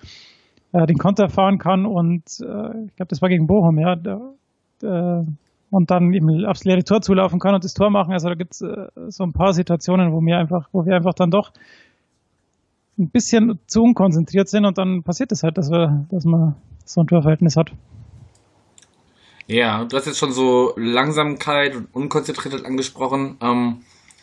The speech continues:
Speaker 2: wenn wir so abschließend so den Kader als Gesamtes betrachten, äh, in eurem Podcast steht so ein bisschen das Stichwort, dass es so, ja, gestandene Spieler auf dem Zenit ihres Leistungsspektrums ungefähr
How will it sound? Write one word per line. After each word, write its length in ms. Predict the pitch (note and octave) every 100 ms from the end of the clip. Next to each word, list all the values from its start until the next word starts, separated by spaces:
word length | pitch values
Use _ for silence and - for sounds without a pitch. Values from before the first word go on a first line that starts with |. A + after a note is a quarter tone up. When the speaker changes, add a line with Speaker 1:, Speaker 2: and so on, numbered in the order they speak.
| - _ -
Speaker 2:
wenn 120 | C3+
wir 100 | D3+
so 440 | C#3 C#3 C#3 - -
abschließend 600 | D3 D#3+ - C#3+ C#3+ D3+
so 220 | C3+ C3+
den 300 | C3 C#3 C3+
Kader 320 | C3+ C#3+ D3
als 180 | F#2+ -
Gesamtes 480 | - A#2+ C3+ C#3 G#2+
betrachten, 680 | - G#2 G#2 G#2 - G#2 G2+ _ _ _ _ _ _ _ - - -
äh, 380 | A2 G#2 G#2
in 60 | -
eurem 220 | A2 A2+
Podcast 380 | B2+ B2 C3 -
steht 160 | B2+ A#2+
so 80 |
ein 60 | B2+
bisschen 100 | A#2+
das 80 | A#2+
Stichwort, 480 | - C3 C3 A#2+ A#2+
dass 100 | A#2+
es 140 | A2+
so, 340 | A#2 A2+ A2 A2 - - - - _
ja, 480 | F2+ G#2+ A2+ G#2+ - _ _ _ _ _ _ -
gestandene 720 | C3 - - C3 D3+ C#3 C3+
Spieler 440 | C3 - D3 C#3+ G#2
auf 120 | B2+
dem 140 | C3+
Zenit 380 | A#2+ B2 B2+ -
ihres 280 | B2+ A#2+ -
Leistungsspektrums 2000 | B2 C3 - A#2+ A2 G2+ - - - - - - - - - B2 A2+ - A2 G#2
ungefähr 720 | D2+ A2 G#2 - G#2 G2 G2